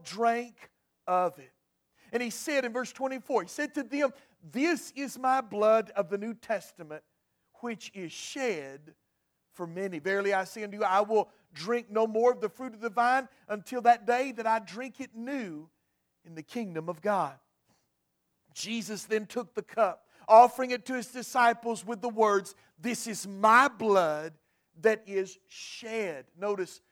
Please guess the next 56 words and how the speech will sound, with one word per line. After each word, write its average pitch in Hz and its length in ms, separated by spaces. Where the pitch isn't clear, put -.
the 165 180
word 196 280
"shed" 226 600
there. 135 320
The 190 60
word 226 280
"shed" 240 500
does 190 220
not 214 360
mean, 214 580
uh, 151 160
to 202 120
bleed 190 460
like 185 200
a 170 60
finger 208 380
prick. 139 320
You 165 80
know, 160 240
uh, 156 80
they 160 140
used 180 160
to - 60
kill 185 240
me 170 100
as 151 120
a 151 40
kid. 185 340
I 160 80
know 190 280
it 156 80
was 151 180
coming. 104 460
I 156 120
hated 196 420
when 175 160
they 160 100
pricked - 300
my 170 120
finger. 208 400
You 190 140
know, 190 100
they 180 120
take 196 240
that 180 140
little 196 140
bit 190 140
of 175 120
blood 196 260
and 175 100
they 185 100
put 202 240
that 202 140
thing 202 120
on 170 80
a 147 60